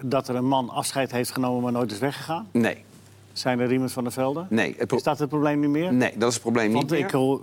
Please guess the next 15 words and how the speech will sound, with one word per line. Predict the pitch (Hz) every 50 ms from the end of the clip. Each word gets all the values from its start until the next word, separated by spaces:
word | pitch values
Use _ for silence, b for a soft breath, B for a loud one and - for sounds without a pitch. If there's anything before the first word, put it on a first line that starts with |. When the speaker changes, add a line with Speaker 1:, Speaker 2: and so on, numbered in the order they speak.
| 127 117
Speaker 1:
Westerhof | 123 180 175 - - 139 131 131 -
die | - 123
zegt, | 110 113 120 - - - - B B B B B B B B B B
eh, | B 147 127 120 117 113 113 110 110
"De | 113 123
pijlen | - - 170 147 160 151 143 135
van | - 135 127
buitenaf, | 131 131 131 110 143 135 135 131 - - - - - -
dat | - 123 135 139 127
is | 131 110
wat | 123 123 104 98
Heerenveen | 120 127 120 - - 127 120 113
steeds | - - 113 110 104
pijn | - - 123 120 120 107
doet." | 92 87 87 - -